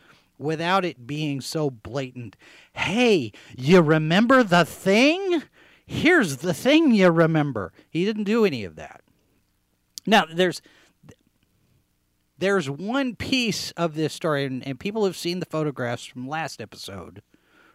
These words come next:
from last week. So, yes,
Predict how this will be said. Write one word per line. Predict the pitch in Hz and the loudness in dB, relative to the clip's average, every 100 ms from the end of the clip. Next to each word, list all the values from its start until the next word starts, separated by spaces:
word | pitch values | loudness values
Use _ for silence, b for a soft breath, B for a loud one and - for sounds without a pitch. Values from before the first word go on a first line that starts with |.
| b | b
from | 127 131 | -14 -10
last | 131 123 113 | -8 -8 -12
week. | 95 | -16
So, | - 131 120 107 - b b b b b | -10 -6 -6 -6 -14 b b b b b
yes, | - 120 - - | -12 -10 -10 -14